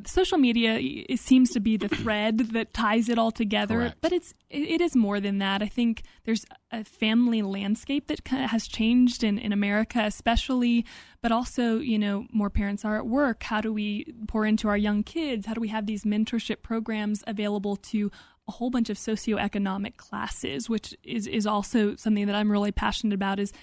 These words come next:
Speaker 1: giving the same opportunities to counties in Colorado that may have more money than those that don't.
Speaker 2: Right.
Speaker 1: Um, you know, because we really wanna care about every single person and where they fall on that economic scale.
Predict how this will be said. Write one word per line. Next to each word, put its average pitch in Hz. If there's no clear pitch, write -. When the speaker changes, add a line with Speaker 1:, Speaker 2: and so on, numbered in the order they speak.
Speaker 1:
giving 233
the 202
same 226
opportunities 202
to 208
counties 226
in 196
Colorado 208
that 208
may 226
have 214
more 202
money 208
than 196
those 196
that 214
don't. 240
Speaker 2:
Right. 196
Speaker 1:
Um, 202
you 233
know, 208
because 208
we 226
really 202
wanna 190
care -
about 190
every 208
single 196
person 202
and 196
where 208
they 226
fall 214
on 226
that 233
economic 247
scale. 269